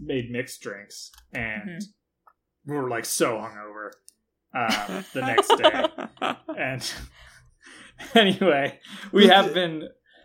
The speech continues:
Speaker 1: making
Speaker 3: the
Speaker 1: mixed drinks more than, than before, um, when
Speaker 2: Mm-hmm.
Speaker 1: we never made mixed drinks at home.
Speaker 2: Yeah.
Speaker 1: But, uh, we were, like, we go through, like, phases where, like, there's, like, a week where we're like,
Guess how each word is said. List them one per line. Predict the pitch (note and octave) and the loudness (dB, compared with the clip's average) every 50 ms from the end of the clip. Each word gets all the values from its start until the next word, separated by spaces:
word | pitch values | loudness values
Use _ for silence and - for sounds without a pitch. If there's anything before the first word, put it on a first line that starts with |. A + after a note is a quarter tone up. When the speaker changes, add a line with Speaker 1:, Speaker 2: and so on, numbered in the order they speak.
| _ | _
Speaker 1:
making | - F#3+ A3 G#3+ A3 G#3 F#3 | 2 4 4 4 4 2 2
Speaker 3:
the | F3 | 0
Speaker 1:
mixed | F3 E3+ - - | 0 -2 -4 -4
drinks | - F3 E3+ C3+ A#2+ | -6 -6 -6 -6 -8
more | C3+ C#3+ C#3+ C#3 C#3 C#3 C#3+ D3 | -8 -8 -6 -6 -4 -4 -4 -4
than, | C#3 C#3+ C#3 C3+ C3 C3+ C#3 - C#3 | -4 -4 -4 -4 -6 -8 -12 -12 -10
than | C#3 C3 C3 A#2+ | -8 -8 -6 -6
before, | A#2+ A#2 - - A2+ A2 C3 F#3 G3 - _ _ _ _ _ _ | -8 -10 -10 -10 -8 -8 -8 -8 -10 -12 _ _ _ _ _ _
um, | - D3 C3+ B2 A#2+ A#2 | -6 -4 -4 -4 -6 -6
when | - B2+ B2 | -6 -6 -6
Speaker 2:
Mm-hmm. | A#2 A2+ | -6 -6
Speaker 1:
we | A2+ | -10
never | A2 G#2+ A2 A#2 A#2+ A#2+ A#2+ | -10 -10 -8 -6 -6 -6 -6
made | B2 B2 A#2+ A#2 B2+ | -6 -8 -10 -10 -10
mixed | B2 A#2+ - - | -12 -14 -14 -14
drinks | D3+ C3+ C3 - | -14 -14 -14 -14
at | C#3+ B2+ | -14 -14
home. | C#3 D3 D#3 - _ _ _ _ _ _ _ _ | -14 -16 -16 -20 _ _ _ _ _ _ _ _
Speaker 2:
Yeah. | - F#3 E3+ C#3 B2+ | -12 -6 -2 -2 -2
Speaker 1:
But, | A#2+ | -2
uh, | A#2 A2 A2 A2 G#2+ G#2+ G#2 - - _ _ _ _ _ _ _ _ _ _ _ _ _ _ _ _ _ _ - | -2 -4 -6 -6 -10 -12 -14 -16 -18 _ _ _ _ _ _ _ _ _ _ _ _ _ _ _ _ _ _ 0
we | D#3+ E3+ G3 | 4 4 6
were, | G3+ G#3+ | 6 6
like, | G3 F3 D3 C3+ - - _ _ _ _ _ _ _ _ _ _ _ - | 4 4 2 0 -2 -10 _ _ _ _ _ _ _ _ _ _ _ -6
we | E3+ E3 | -2 2
go | E3+ G3 F#3 | 4 4 4
through, | F#3 F#3+ G3 F3+ | 2 0 0 2
like, | E3 C#3 A#2+ | 2 0 0
phases | - - C3 B2 B2 B2 B2+ C#3+ D3+ C#3+ C3 | -4 -8 -6 -6 -6 -4 -4 -4 -4 -4 -4
where, | C3 B2+ A#2+ | -4 -4 -4
like, | A#2 A2 A2 G#2+ - _ _ | -4 -6 -8 -10 -14 _ _
there's, | - B2+ C3 B2 A2+ B2 | -12 -8 -6 -6 -6 -6
like, | A#2 A2 G#2+ - - | -8 -8 -10 -12 -14
a | B2+ | -14
week | A2+ A2+ G#2+ A2 A#2 - - _ - | -14 -12 -12 -12 -14 -14 -16 _ -14
where | B2+ A#2 A2+ | -12 -10 -10
we're | A2+ A2 | -10 -12
like, | G#2+ G#2+ G#2+ G#2+ | -12 -14 -16 -16